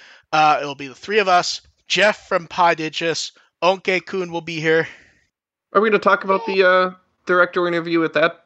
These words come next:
Speaker 2: with that one, or are we gonna
Speaker 1: We'll,
Speaker 2: save
Speaker 1: we'll,
Speaker 2: that for
Speaker 1: we will see if Jeff
Speaker 2: See what
Speaker 1: and
Speaker 2: we have time
Speaker 1: we'll,
Speaker 2: for?
Speaker 1: yeah, yeah, 'cause here's the thing. It's seven for me. It's later for other people.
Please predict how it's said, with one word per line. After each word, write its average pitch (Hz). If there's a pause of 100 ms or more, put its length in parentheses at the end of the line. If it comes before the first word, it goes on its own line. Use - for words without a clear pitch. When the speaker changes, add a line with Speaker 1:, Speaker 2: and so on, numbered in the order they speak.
Speaker 2:
with 147
that 165
one, 170
or 151
are -
we 143
gonna 135
Speaker 1:
We'll, 131
Speaker 2:
save 131
Speaker 1:
we'll, 131
Speaker 2:
that 127
for 131 (120)
Speaker 1:
we 208
will 262
see 269
if 214 (100)
Jeff 208
Speaker 2:
See 180
what 151
Speaker 1:
and 147
Speaker 2:
we 156
have 139
time 143
Speaker 1:
we'll, -
Speaker 2:
for? 160
Speaker 1:
yeah, 226
yeah, 190
'cause -
here's 294
the 214
thing. 175 (800)
It's 220
seven 269
for 185
me. 165 (160)
It's 226
later 247
for 202
other 214
people. 165